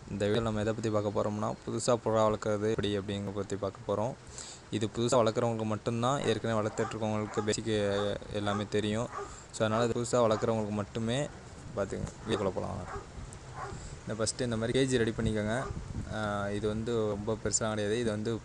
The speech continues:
பல பொட்டி அவ்வளோதான். இது என்ன ஒரு இருபது, முப்பது ரூபா வரும். இந்த மாதிரி ஒரு cage setup பண்ணிக்கோங்க. இது வந்து, ஆ, எப்படி make பண்ணுறது அப்படிங்கிறத நான் அடுத்த வீடியோல உங்களுக்கு கண்டு போடுறேன். ஆ, இந்த மாதிரி எக்கு கீழே விழுவாம அப்படிங்கிற வச்சுக்கிறதுக்காண்டி இது வச்சுருக்கோம்.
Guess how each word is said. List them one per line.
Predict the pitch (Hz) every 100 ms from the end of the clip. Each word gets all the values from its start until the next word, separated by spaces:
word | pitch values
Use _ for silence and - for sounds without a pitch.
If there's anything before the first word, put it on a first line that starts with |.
| -
பல | 101
பொட்டி | 120 113 104
அவ்வளோதான். | 107 98 98 98 120 - - - - - -
இது | 120
என்ன | 117 123
ஒரு | 117 113 107
இருபது, | 110 117 117
முப்பது | 107 113
ரூபா | 113 110
வரும். | 107 120
இந்த | 113
மாதிரி | 107 107
ஒரு | 104 101
cage | 107 104
setup | 104 107 104
பண்ணிக்கோங்க. | 101 101 101 120 - - - - - - - - -
இது | 117 107
வந்து, | 107 110 127 - - - - - - -
ஆ, | 110 104
எப்படி | 104 107 - 123
make | 113 113
பண்ணுறது | 117 107 107
அப்படிங்கிறத | 104 104 104 107
நான் | 107
அடுத்த | 101 104
வீடியோல | 107 110
உங்களுக்கு | 104 101
கண்டு | 101 101 98
போடுறேன். | 107 104 107 127 - - - - - - -
ஆ, |
இந்த | - 113 110 107
மாதிரி | 107 117
எக்கு | 110 113 127 123 110
கீழே | 123 117
விழுவாம | 110 107
அப்படிங்கிற | 107 104 104 104 98
வச்சுக்கிறதுக்காண்டி | 101 107 104 101 107 107
இது | 110 104 101
வச்சுருக்கோம். | 107 104 104